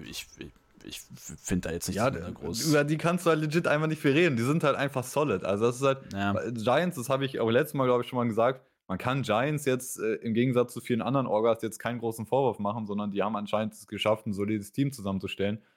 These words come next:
Speaker 2: die auch zusammen zu funktio-, die zusammen funktionieren so. Und auf dem, auf dem Papier, äh, sind die auch da, wo die, glaub ich, maximal hin können jetzt in, in Europa, in E M E A. Und, äh, die haben halt die, so an die großen Brocken, Fnatic, Liquid, kommst du halt einfach nicht ran. Einfach rostertechnisch geht es nicht.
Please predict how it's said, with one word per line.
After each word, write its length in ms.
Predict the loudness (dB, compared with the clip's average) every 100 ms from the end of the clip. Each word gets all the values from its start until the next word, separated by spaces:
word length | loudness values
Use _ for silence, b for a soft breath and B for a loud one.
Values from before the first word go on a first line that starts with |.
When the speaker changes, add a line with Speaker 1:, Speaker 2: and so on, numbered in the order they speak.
| b 0
Speaker 2:
die 80 | 0
auch 80 |
zusammen 320 | 2 0 0 0
zu 80 |
funktio-, 480 | -2 -4 -2 -4 -4 -6
die 180 | -4 -4
zusammen 380 | 0 0 0 -2 -6
funktionieren 540 | -4 -2 0 2 2
so. 220 | 2 2
Und 100 | 2
auf 180 | 2 2
dem, 280 | 0 -2 -6 b b -6
auf 160 | -4 0
dem 100 | 0
Papier, 680 | 0 -2 2 4 4 2 -4
äh, 480 | -16 -14 -10 -10 -6
sind 240 | -4 -2
die 140 | 0 2
auch 320 | 2 2 -4 _ _ 0
da, 280 | 4 4
wo 120 | 2 0
die, 120 | 2
glaub 200 | 2 0
ich, 100 | 0
maximal 480 | -2 -2 -2 0 2
hin 160 | 0
können 200 | 0 0
jetzt 220 | 0 -4
in, 340 | -6 -6 -6 b b b -4
in 240 | 2 2
Europa, 500 | 4 4 4 2 2
in 120 | 2 0
E 40 |
M 100 | 0
E 100 | 0
A. 260 | 0 -2 b b _
Und, 340 | -6 -2 -4 -6 -16
äh, 220 | -14 -14 -14 -4
die 100 | 0
haben 140 | 2
halt 120 | 0
die, 220 | -2 -6 -8 -14 -10 -2
so 120 | 0
an 80 | 0
die 80 |
großen 320 | 2 2 2 0
Brocken, 320 | 0 0 -2
Fnatic, 420 | -2 -2 0 -2
Liquid, 280 | -2 -2 -4
kommst 240 | -4 -4 0
du 40 |
halt 80 | -2
einfach 200 | 0 -2
nicht 180 | -2 -2
ran. 200 | -2 -2
Einfach 400 | -2 -2 -4 -6
rostertechnisch 840 | -2 -2 0 -4 -4 -12 -10 -8
geht 200 | -6 -4
es 100 | -4
nicht. 240 | -4 -6